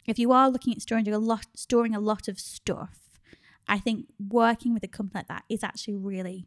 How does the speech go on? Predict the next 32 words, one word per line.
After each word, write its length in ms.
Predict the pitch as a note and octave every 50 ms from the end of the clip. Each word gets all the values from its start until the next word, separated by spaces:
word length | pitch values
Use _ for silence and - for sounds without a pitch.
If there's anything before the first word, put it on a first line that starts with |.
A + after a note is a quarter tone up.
| _ _
helpful. 540 | - - - - F3+ - - - - - F#3+
It 120 | - - _ _
took 280 | - - - B3 -
a 40 | -
lot 280 | A#3 A#3 B3+ C4 - -
of 40 | -
the 120 | A3+ G3+ - _ _
stress 460 | - - - - B3 A3 F#3+ - -
out 160 | - - - -
of 80 | -
it. 200 | G#3 G#3+ A3 - _ _ - _ _ _
All 160 | - C#4 C#4
we 100 | C4 B3+
had 200 | - - - -
to 80 | - -
do 340 | - F#3 F#3+ F#3+ F#3+ G3+ - - - - - _ _ -
is 120 | F#3+ -
knowing 180 | A3 G3+ G3+ G3+
that 120 | F#3+ -
if 120 | F#3 - _ _ -
everything 400 | B3+ C4 C#4 D4 C4+ C#4+ B3+ A#3
can 140 | - G#3 F#3+
fit 200 | - - D#3+ F#3
in 140 | F#3 G3
these 220 | A3 C4 D#4 D#4 -
boxes, 600 | _ A#3 G3+ - _ - - G3+ G#3 G#3 G#3 G3+ - - - - _ _ _
it'll 160 | - F#3 C3+ F3
fit 260 | - _ - A#3 -
in 60 | G3
the 60 | G3+
storage 400 | - - - E3+ E3+ E3 - -
unit 300 | F#3 F#3 F#3 F#3+ F#3 -